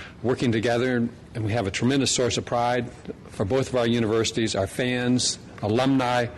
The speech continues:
our hometown of the city of Cincinnati. And Father Graham and I are really delighted about the prospects for this game with its new focus on the city, the exciting waterfront, and the values that both of our institutions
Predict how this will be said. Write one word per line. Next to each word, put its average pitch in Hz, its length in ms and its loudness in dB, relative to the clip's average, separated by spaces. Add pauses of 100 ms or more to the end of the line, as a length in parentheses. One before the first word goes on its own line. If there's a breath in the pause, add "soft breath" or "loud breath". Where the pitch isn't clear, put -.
(120)
our 101 120 0
hometown 117 680 0 (220 loud breath)
of 98 80 0
the 95 60 0
city 117 280 2
of 107 60 0
Cincinnati. 113 680 0 (1040 loud breath)
And 113 120 2
Father 214 280 2
Graham 147 320 2
and 123 100 2
I 117 220 0
are 110 80 2
really 123 260 4
delighted 110 640 2
about 110 320 0
the 104 80 -4
prospects 117 760 0
for 107 180 0
this 98 180 0
game 120 280 0
with 104 140 0
its 113 220 -4
new 143 140 4
focus 123 500 0
on 113 240 0
the 90 60 0
city, 147 460 2 (540 loud breath)
the 117 100 0
exciting 117 540 2
waterfront, 135 640 0 (320 loud breath)
and 104 120 2
the 104 60 2
values 147 480 4
that 98 220 -4
both 175 240 2
of 135 100 0
our 131 100 2
institutions 127 920 0